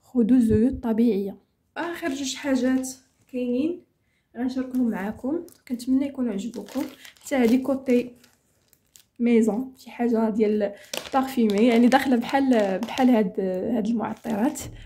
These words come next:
هذا، آه، لي بوجي ديال، آه، القطن والياسمين،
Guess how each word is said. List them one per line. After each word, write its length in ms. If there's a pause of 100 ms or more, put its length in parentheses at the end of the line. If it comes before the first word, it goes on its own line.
(360)
هذا، 500 (360)
آه، 320
لي 260
بوجي 320
ديال، 440
آه، 380 (880)
القطن 560
والياسمين، 720